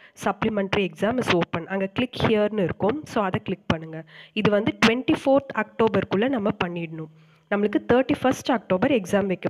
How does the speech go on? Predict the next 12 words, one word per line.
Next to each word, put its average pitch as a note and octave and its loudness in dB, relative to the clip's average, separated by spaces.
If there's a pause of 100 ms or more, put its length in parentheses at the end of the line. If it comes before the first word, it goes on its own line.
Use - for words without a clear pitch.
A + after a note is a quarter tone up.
(100)
போறாங்க. E3 0 (720)
அந்த A#3 2
link C#4 2
உள்ள C4+ 6 (140)
போனீங்கன்னா G3 0
இந்த A#3+ -2
மாதிரி G3+ 2
login G#3 2
ஐ G3+ 0
D, A#3 -2
password F#3 -6
கேக்கும். E3+ -12